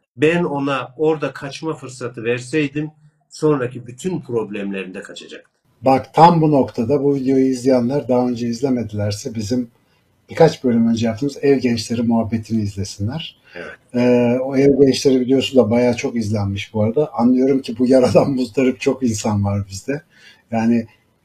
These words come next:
Speaker 2: ve biz gerçekten işte özel sektörün ailelerle şu anda rekabet edemeyeceği kadar bir rahatlık ve kolaylık ortamı sağladığımız gençlerimize aslında hiç iyilik yapmıyoruz.
Speaker 1: Evet.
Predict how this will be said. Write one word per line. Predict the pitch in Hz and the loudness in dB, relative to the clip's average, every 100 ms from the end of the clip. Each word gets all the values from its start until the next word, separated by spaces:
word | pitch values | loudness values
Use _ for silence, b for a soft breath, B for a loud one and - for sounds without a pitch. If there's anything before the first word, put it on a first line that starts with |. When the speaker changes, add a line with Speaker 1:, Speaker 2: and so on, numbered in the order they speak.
| - | 0
Speaker 2:
ve | 139 127 | 2 2
biz | 156 - | -2 2
gerçekten | 147 143 - 120 123 117 | 4 6 2 0 0 0
işte | 110 - 120 113 - _ _ _ _ | -2 -4 -2 -2 -8 _ _ _ _
özel | 127 117 139 135 | -2 2 2 2
sektörün | - 131 - 131 131 147 | 0 -2 0 2 2 0
ailelerle | 120 123 123 127 131 127 123 | 0 2 2 2 2 2 0
şu | 113 127 | -2 -2
anda | 120 120 | 0 0
rekabet | 113 110 123 120 123 117 | 0 -4 -6 -4 -4 -4
edemeyeceği | 123 131 120 113 107 | 0 2 2 0 -6
kadar | 107 107 110 107 | -8 -8 -6 -6
bir | 107 | -4
rahatlık | 110 104 117 - 127 - 110 | -2 -2 -6 -8 -12 -6 -2
ve | 117 110 | 0 -2
kolaylık | - 113 113 127 - | -6 -4 -4 -4 -4
ortamı | 107 104 104 104 | -6 -4 -4 -4
sağladığımız | 120 113 113 104 107 104 | -4 -4 -4 -4 -8 -4
gençlerimize | 117 110 - 110 143 | -4 -4 -6 -6 -4
aslında | 113 - 101 | -4 -6 -12
hiç | 165 - | -12 -8
iyilik | 104 - - | -10 -10 -12
yapmıyoruz. | 104 - 95 92 151 - - _ _ _ | -14 -12 -16 -10 -10 -10 -18 _ _ _
Speaker 1:
Evet. | 90 | -16